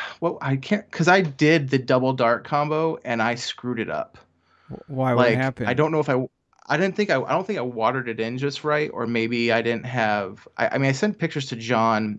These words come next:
Speaker 1: and we didn't really have a deep conversation about it, but I think I either didn't water it in enough, or, like, my soil composition wasn't right, like, the balance wasn't there, and so some of my grass didn't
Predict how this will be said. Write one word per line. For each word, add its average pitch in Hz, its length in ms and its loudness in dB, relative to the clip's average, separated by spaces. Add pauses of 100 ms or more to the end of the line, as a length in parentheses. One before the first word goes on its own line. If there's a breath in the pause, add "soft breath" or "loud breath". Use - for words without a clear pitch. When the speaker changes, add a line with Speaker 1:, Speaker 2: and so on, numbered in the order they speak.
Speaker 1:
and 123 60 0
we 143 80 2
didn't 175 160 2
really 127 160 4
have 117 160 0
a 107 60 -2
deep 123 420 -6
conversation 110 640 -2
about 98 240 0
it, - 180 -2 (540 loud breath)
but - 280 2
I 117 220 2
think 151 440 -4
I 120 160 0
either 131 240 -2
didn't 139 260 -2
water 151 280 4
it 123 60 2
in 117 60 0
enough, 113 460 -2 (160)
or, 139 440 6
like, 104 560 -4 (140)
my 113 140 0
soil 123 440 2
composition 139 720 0
wasn't 131 320 2
right, 131 320 2
like, 107 380 -4
the 113 80 -6
balance 113 540 0
wasn't 147 300 -2
there, 160 420 2 (400 loud breath)
and 123 120 -2
so 120 560 4
some - 480 0
of 139 160 -2
my 120 160 0
grass 117 560 0
didn't 117 420 -10